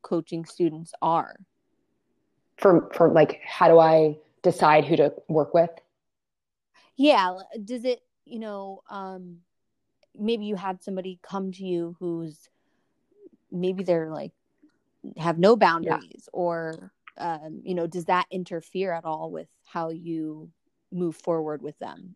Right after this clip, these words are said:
Speaker 1: as a client?
Speaker 2: Yeah, I would say that eighty-five percent of the women that I work with have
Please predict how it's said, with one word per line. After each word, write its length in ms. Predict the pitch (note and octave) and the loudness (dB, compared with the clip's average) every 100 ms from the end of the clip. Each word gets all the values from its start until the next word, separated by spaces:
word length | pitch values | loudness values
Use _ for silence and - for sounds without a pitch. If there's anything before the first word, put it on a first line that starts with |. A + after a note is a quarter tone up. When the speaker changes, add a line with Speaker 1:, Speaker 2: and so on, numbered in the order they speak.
| - | -16
Speaker 1:
as 200 | - - | -14 -14
a 40 | |
client? 500 | - D3 C#3 B2+ - _ _ - | -8 -6 -6 -10 -14 _ _ -4
Speaker 2:
Yeah, 180 | D4+ - | -2 4
I 100 | A3 | 6
would 140 | A#3 - | 6 6
say 120 | F4 | 8
that 340 | F#4 D4+ - - _ _ _ _ _ _ - | 8 8 2 -14 _ _ _ _ _ _ 2
eighty-five 680 | F3 E3+ E3+ E3+ F3 E3 D#3+ | 6 8 6 6 4 4 2
percent 480 | F3 - D#3 D#3 | -2 0 -2 -2
of 160 | - C#3+ | -4 -2
the 140 | D#3+ | 0
women 600 | D3+ D3+ D3 D3 D3+ D3+ - | 2 2 2 2 0 -2 -6
that 120 | - D#3 | -2 0
I 80 | |
work 340 | D3+ D3 D#3 - | 0 -2 -4 2
with 220 | F3 E3+ - | 2 2 -8
have 600 | - E3+ D#3 D3 D3+ | -2 6 8 6 2